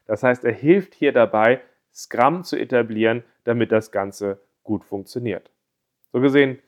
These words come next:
auch daraus lassen sich viele Tätigkeiten ableiten, was ein Scrum Master eigentlich macht.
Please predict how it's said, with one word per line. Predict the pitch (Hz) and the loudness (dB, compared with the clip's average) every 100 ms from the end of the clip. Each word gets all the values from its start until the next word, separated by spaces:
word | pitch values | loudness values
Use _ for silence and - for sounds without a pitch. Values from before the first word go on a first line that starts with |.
| _ _ | _ _
auch | - 127 | 0 2
daraus | - 123 165 165 143 | 4 4 6 6 6
lassen | 139 - | 2 2
sich | 120 120 - | -4 -6 -6
viele | - 202 180 | -4 0 0
Tätigkeiten | 180 180 180 160 - 123 113 - | 0 -2 -2 -2 -4 0 0 -2
ableiten, | 104 107 110 110 120 110 | -6 -4 -2 -2 -4 -4
was | 131 170 - | -2 -2 -4
ein | 135 131 | -6 -6
Scrum | - - 143 | -6 -4 -2
Master | 135 127 127 - | 0 0 -2 -4
eigentlich | 110 110 113 113 113 _ _ _ | -2 -2 -4 -6 -8 _ _ _
macht. | 123 160 160 - _ | -4 -4 -4 -12 _